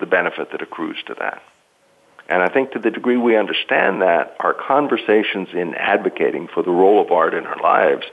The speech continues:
which is not a subunit or a confined area of our lives, it is the totality.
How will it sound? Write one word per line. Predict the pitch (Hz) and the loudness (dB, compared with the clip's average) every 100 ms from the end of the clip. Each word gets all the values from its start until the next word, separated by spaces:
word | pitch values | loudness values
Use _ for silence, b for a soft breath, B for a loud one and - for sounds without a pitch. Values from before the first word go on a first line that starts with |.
| B B B B B | B B B B B
which | 104 104 107 | -2 2 2
is | 90 | 0
not | 98 104 127 180 - - - | 0 2 4 2 -2 -14 -14
a | 85 - | -12 0
subunit | 110 104 92 80 71 - | 2 2 -2 -8 -8 -6
or | 67 | -4
a | - | -4
confined | 82 73 78 85 95 92 - | -10 -4 0 0 0 -6 -4
area | 87 104 113 82 | 0 2 4 2
of | - | 2
our | 57 | 0
lives, | 55 76 73 - b b b _ _ | 2 2 0 -4 b b b _ _
it | 110 110 | 0 2
is | 120 - 110 | 0 -2 -8
the | |
totality. | 110 113 110 - 127 151 120 | -4 -4 -2 0 2 4 2